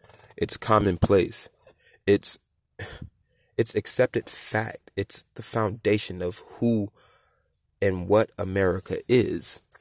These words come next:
to exploit and ignore black people's pain. That very pain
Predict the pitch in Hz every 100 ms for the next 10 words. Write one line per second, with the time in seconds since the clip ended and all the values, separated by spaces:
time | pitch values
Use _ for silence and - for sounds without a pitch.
0 | - - _ _ _ _ _ _ _ _
1 | _ _ _ _ - 113 101 90 82 _
2 | 101 - - - 110 120 117 - - -
3 | 107 101 - 95 95 104 95 85 98 -
4 | - _ _ - 92 92 - - 92 92
5 | 95 - 123 117 - - 107 _ _ _
6 | _ _ _ _ _ _ _ _ _ _
7 | _ _ _ _ _ _ _ _ _ _
8 | - 107 - 90 92 95 104 113 110 -
9 | 123 104 95 -